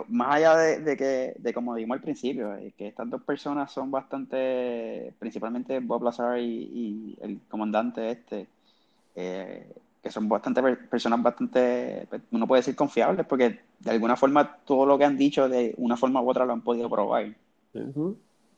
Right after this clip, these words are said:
Speaker 1: Este, pero de igual forma, o sea, eso sería, yo pienso que una parte, porque fine, pues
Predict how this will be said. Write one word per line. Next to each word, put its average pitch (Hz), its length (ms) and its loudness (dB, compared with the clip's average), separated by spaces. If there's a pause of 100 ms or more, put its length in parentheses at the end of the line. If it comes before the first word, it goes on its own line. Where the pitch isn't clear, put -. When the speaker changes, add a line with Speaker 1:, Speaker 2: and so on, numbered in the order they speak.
Speaker 1:
Este, 101 520 -2 (720)
pero 143 200 8
de 131 80 6
igual 117 200 4
forma, 139 320 4
o - 20 -6
sea, 120 340 4 (960)
eso - 180 -2
sería, 165 320 4
yo 139 140 0
pienso 147 260 0
que 143 220 0
una 135 360 2
parte, 110 520 0 (140)
porque 104 200 -2
fine, 113 460 2 (240)
pues 104 140 -4